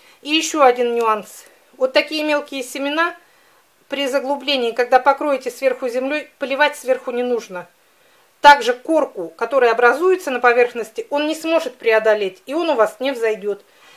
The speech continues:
Вы потом будете обижаться на фирму производителя, на соседа, который дал вам типа как будто бы некачественные семена. Но вот это еще одна из причин, из-за которой семена могут не взойти.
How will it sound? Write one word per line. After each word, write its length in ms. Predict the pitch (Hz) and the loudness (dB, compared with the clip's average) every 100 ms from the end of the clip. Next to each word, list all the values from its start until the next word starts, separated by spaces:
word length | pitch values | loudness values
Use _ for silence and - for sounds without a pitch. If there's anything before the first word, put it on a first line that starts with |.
| _ | _
Вы 120 | - 311 | -8 -2
потом 260 | 330 330 | 0 0
будете 360 | 302 311 285 285 | -2 -6 0 4
обижаться 540 | 269 277 285 285 - | 4 4 2 2 0
на 160 | 269 370 | 0 0
фирму 460 | - 320 330 294 | 0 -2 0 0
производителя, 880 | 285 262 254 233 254 247 254 254 226 | -2 -2 -4 4 4 4 -4 -6 -4
на 140 | 247 339 | -2 0
соседа, 560 | 359 349 302 294 262 | 0 -2 -2 0 2
который 360 | 254 254 269 254 | 0 -2 -2 0
дал 240 | 240 254 | 4 6
вам 220 | 233 226 - _ | 4 -4 -6 _
типа 340 | 277 285 247 | -14 -8 -6
как 220 | 226 220 | -2 -4
будто 300 | 226 285 - | -4 -8 -6
бы 120 | 190 202 | -6 -6
некачественные 800 | 202 277 285 254 - 226 220 220 | 2 2 2 -2 -12 -8 -6 -6
семена. 560 | - 214 220 202 185 - _ - - - | -10 -8 -8 -6 -10 -14 _ -20 -20 -12
Но 140 | 247 | -4
вот 220 | 285 302 | -2 0
это 180 | 302 254 | -2 -2
еще 260 | 240 - 269 | -4 2 2
одна 260 | 226 233 | 4 -2
из 120 | 220 | -4
причин, 420 | - 220 - 349 440 - _ _ | -8 -14 -6 -4 -4 -6 _ _
из-за 200 | 240 247 | -12 0
которой 540 | 254 254 339 311 269 - - - | 2 4 2 0 -2 -10 -20 -20
семена 640 | - 254 262 277 320 311 | -16 -8 -4 2 2 2
могут 380 | 247 262 247 240 | -2 -4 -4 -8
не 140 | 262 311 | -6 -6
взойти. 640 | 233 233 202 - 220 | -2 -4 -4 -12 -12